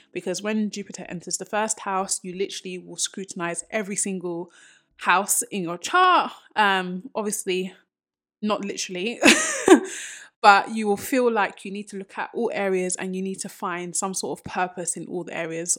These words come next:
of your life. The good news is by getting to the heart of why you are doing what you're doing, you will find it easier to make necessary changes and communicate these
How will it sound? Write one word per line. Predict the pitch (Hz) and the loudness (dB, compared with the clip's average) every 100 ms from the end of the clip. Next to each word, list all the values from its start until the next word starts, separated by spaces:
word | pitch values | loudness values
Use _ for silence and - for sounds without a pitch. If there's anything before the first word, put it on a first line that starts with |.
| - | -4
of | 175 170 - | -8 -8 -12
your | - 175 - - - _ | -14 -10 -8 -10 -12 _
life. | - 170 180 - - - - - - _ | -4 -2 -4 -10 -18 -20 -20 -20 -20 _
The | - | 2
good | 392 | 6
news | 330 311 302 | 8 6 6
is | 254 254 | 2 4
by | 240 220 | 2 2
getting | 214 233 262 208 - _ | 0 -4 -2 -4 -6 _
to | - | -12
the | 196 | -10
heart | 180 196 180 | -4 -2 -2
of | 180 180 | -4 -8
why | 190 190 180 | -4 -2 0
you | 180 185 | -2 -4
are | 170 | -6
doing | 165 185 175 | -4 -6 -6
what | 160 | -8
you're | 160 170 | -10 -4
doing, | 381 392 320 294 277 | 0 2 2 2 2
you | 254 | -2
will | 240 | -6
find | 233 220 | -4 -6
it | 208 - | -6 -10
easier | 202 202 | -10 -8
to | 196 - | -10 -10
make | 185 170 - | -8 -8 -10
necessary | 180 - 175 175 | -12 -10 -10 -8
changes | - 311 311 311 | 0 2 2 -2
and | - 302 | -2 -4
communicate | - 415 415 392 349 | -2 -4 -2 -4 -2
these | 349 339 | -2 -4